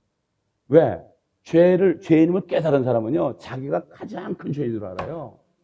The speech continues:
사도 바울 보세요. 그 사람이 첫째는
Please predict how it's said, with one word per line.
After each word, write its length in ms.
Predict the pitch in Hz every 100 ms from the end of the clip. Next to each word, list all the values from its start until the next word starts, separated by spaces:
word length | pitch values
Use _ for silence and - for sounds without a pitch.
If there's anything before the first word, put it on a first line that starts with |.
| _ _
사도 220 | - 220 214
바울 200 | 196 185
보세요. 640 | 170 160 202 185 285 - _ _ _ _ _
그 100 | -
사람이 240 | 170 190 214
첫째는 500 | 170 160 185 202